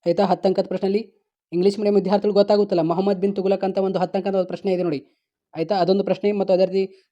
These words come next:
ಸರ್ ಎಂ ವಿಶ್ವೇಶ್ವರ ಬಗ್ಗೆ ಹತ್ತು ಅಂಕದ ಪ್ರಶ್ನೆ. ಇಮ್ಮಡಿ ಪುಲಿಕೇಶಿಯ ಸಾಧನೆಗಳು ಹತ್ತು ಅಂಕದ ಪ್ರಶ್ನೆಯಲ್ಲಿ.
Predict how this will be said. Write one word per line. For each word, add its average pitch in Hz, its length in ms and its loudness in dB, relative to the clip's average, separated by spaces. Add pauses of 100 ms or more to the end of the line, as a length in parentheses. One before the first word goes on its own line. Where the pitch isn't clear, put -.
ಸರ್ 190 160 6
ಎಂ 208 80 8
ವಿಶ್ವೇಶ್ವರ 208 320 4
ಬಗ್ಗೆ 196 180 2
ಹತ್ತು 202 220 0
ಅಂಕದ 202 160 -2
ಪ್ರಶ್ನೆ. 208 380 -8 (420)
ಇಮ್ಮಡಿ 226 260 6
ಪುಲಿಕೇಶಿಯ 214 540 4
ಸಾಧನೆಗಳು 208 560 6
ಹತ್ತು 208 220 2
ಅಂಕದ 208 180 0
ಪ್ರಶ್ನೆಯಲ್ಲಿ. 208 600 -2